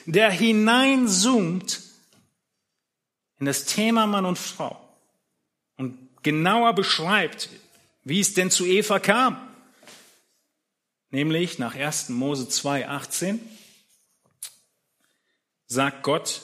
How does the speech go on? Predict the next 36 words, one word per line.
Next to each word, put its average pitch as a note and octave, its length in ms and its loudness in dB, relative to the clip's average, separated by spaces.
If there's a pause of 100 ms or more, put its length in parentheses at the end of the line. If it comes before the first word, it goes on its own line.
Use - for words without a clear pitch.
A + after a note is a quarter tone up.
(200)
„Es C3+ 160 -2
ist F3 320 -2
nicht - 380 -2
gut, C4 420 2
dass D3+ 180 0
der C#3+ 120 0
Mensch D#3 340 0
allein D#3+ 380 -2
sei. B2+ 240 -6 (880)
Ich B2 240 -4
will F#3+ 260 2
ihm F#3 280 0
eine D#3+ 260 0
Gehilfin C#3+ 500 -2
machen, B2+ 380 -4
die B2 120 -4
ihm C3 280 -6
entspricht.“ - 840 -8 (1700)
Einmal G#3 400 4
mehr F3+ 260 2
sehen D#3 380 -2
wir, C3 180 2
dass C3 340 -2
Gott, G#3 340 2
der F3 100 2
Schöpfer, D3+ 540 2
sich C#3 260 -4
die C#3 180 -4
Ehe D3 420 0
erschaffen C3+ 640 -2
hat, B2 280 -10 (420)
die D3+ 100 -4
Ehe E3+ 300 4
ausgedacht D#3 720 0
hat C3 220 -6
und C3+ 260 -2